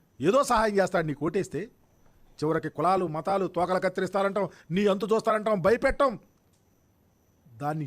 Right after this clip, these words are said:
ఎదుర్కొని రెండు వేల పంతొమ్మిది ఎన్నికల్లో జగన్మోహన్ రెడ్డి గారిని గెలిపిస్తే అంచెలంచెల విశ్వాసంతో ఈరోజు పరిపాలన జరుగుతూ ఉంటే,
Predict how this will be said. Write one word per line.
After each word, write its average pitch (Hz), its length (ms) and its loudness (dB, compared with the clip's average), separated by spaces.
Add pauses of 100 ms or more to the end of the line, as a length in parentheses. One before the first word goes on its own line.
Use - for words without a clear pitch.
ఎదుర్కొని 196 560 -4
రెండు 170 200 -4
వేల 185 140 0
పంతొమ్మిది 185 440 -4
ఎన్నికల్లో 165 520 -2 (420)
జగన్మోహన్ 196 360 -2
రెడ్డి 170 160 0
గారిని 143 180 -2
గెలిపిస్తే 170 500 -6 (480)
అంచెలంచెల 214 480 2
విశ్వాసంతో 233 500 0
ఈరోజు 202 220 2
పరిపాలన - 360 -2
జరుగుతూ 185 320 0
ఉంటే, 180 320 -4